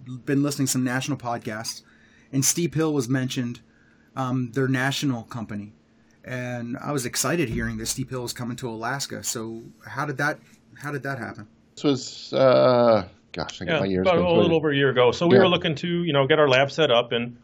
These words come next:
Speaker 3: we wanted to have the best procedures. We wanted to have the, the, the most tested procedures, for instance, for processing different types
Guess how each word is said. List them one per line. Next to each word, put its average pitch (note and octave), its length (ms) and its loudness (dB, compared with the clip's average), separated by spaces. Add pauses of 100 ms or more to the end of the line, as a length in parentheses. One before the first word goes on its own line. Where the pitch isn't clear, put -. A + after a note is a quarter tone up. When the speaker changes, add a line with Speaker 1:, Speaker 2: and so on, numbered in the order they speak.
Speaker 3:
we E3+ 80 -2
wanted A3+ 200 4
to D3 100 2
have F3 140 4
the B2 60 -2
best D#3 300 2
procedures. A#2+ 560 -2
We C3 60 0
wanted C#3+ 240 4
to G#2+ 60 -2
have G2 120 -10
the, A#2+ 80 -2
the, A2+ 320 4 (120)
the A#2 40 2
most C#3+ 480 2 (120)
tested - 480 0
procedures, C#3 720 2
for B2 160 -2
instance, A#2 300 -2
for A2+ 120 0
processing A#2+ 540 2
different A2+ 400 -2
types C#3 500 -2